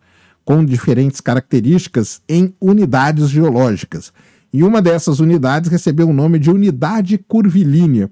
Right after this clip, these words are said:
Por que que ela recebeu esse nome? Porque da órbita ela apresentava ali feições, né, que faziam,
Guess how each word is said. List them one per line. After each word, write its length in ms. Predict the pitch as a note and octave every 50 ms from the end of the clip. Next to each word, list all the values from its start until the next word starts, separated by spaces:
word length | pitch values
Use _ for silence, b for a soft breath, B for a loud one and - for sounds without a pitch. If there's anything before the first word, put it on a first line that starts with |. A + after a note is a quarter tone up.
| _
Por 160 | - D4 C4 -
que 100 | B3 F#3+
que 60 | -
ela 100 | F3 E3+
recebeu 300 | D3+ D3+ - E3+ D3 D3+
esse 160 | C#3 - D3
nome? 220 | B2+ G#2+ G2 G2 -
Porque 220 | - G3 - B3
da 160 | A3 B3 B3
órbita 420 | A3 F#3+ G3+ G#3+ G#3 - B3 A#3 A3+ b b b b b b b
ela 180 | b D3 E3+ F#3
apresentava 760 | F3+ F3+ F#3+ F#3+ F#3 G#3+ G3+ E3+ D#3+ - D3 D3 D#3 D#3 E3
ali 380 | D#3+ C#3+ C3 C#3+ F3 G3 G3 - _ _ _
feições, 760 | - - A#3+ B3+ A#3+ - - - F3 E3 G3+ A#3+ A3+ D#3
né, 200 | C#3 D3+ E3+ G3
que 140 | F#3+ - -
faziam, 680 | - - B3+ A#3+ G#3+ F#3 F3 F3+ F#3+ G3+ A3 A#3+ A#3